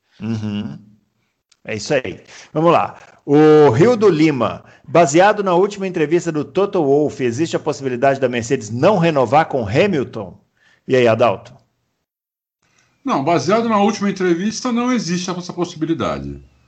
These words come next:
Speaker 2: É, agora, a
Speaker 1: Uhum.
Speaker 2: gente nunca pode acreditar totalmente no que eles falam, né? Você viu o cara da Force, da, da Racing Point,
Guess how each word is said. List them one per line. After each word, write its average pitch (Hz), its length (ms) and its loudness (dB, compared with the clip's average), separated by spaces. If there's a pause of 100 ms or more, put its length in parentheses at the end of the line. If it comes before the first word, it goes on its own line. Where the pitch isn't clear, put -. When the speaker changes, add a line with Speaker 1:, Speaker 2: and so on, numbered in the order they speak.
(360)
Speaker 2:
É, 113 60 -2 (260)
agora, 143 280 0
a 160 40 2
Speaker 1:
Uhum. 165 40 0
Speaker 2:
gente 202 220 -4
nunca 196 240 -4
pode 156 260 -2
acreditar 127 680 -6
totalmente 123 600 -6
no 123 100 -6
que 131 60 -8
eles 170 180 -8
falam, 110 400 -2
né? 80 140 -14 (720)
Você 135 260 -2
viu 127 180 0
o - 40 -4
cara 110 280 0
da 101 120 -4
Force, - 500 -10 (380)
da, 95 240 -4
da 95 140 -6
Racing 107 400 -4
Point, 85 600 -10